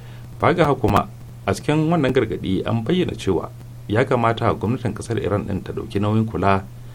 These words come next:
da waɗannan dakaru da kuma samar musu dukkanin abubuwan da suke buƙata na kayayyakin aiki da kuma kuɗaɗe. Baya ga haka kuma, sun tilasta wa ƙasar Iran ɗin yin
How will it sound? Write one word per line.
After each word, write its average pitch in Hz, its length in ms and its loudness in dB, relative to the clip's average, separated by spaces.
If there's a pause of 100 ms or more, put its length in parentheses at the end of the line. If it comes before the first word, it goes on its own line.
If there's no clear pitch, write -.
(220)
da 80 80 -2
waɗannan 92 420 2
dakaru 76 440 -4 (500)
da - 100 -14
kuma 92 200 0
samar 104 300 2
musu 110 220 0
dukkanin 101 480 0
abubuwan 107 360 0
da - 80 -8
suke - 220 -2
buƙata - 520 -2 (440)
na 87 160 -2
kayayyakin 95 580 0
aiki 110 440 0 (220)
da - 80 -8
kuma 95 360 2
kuɗaɗe. - 500 -4 (640)
Baya 120 160 6
ga 160 100 2
haka 120 140 2
kuma, 95 260 2 (140)
sun 123 260 -2
tilasta 117 440 0
wa 104 180 2
ƙasar - 260 -2
Iran 107 300 2
ɗin 104 240 4 (320)
yin 110 200 2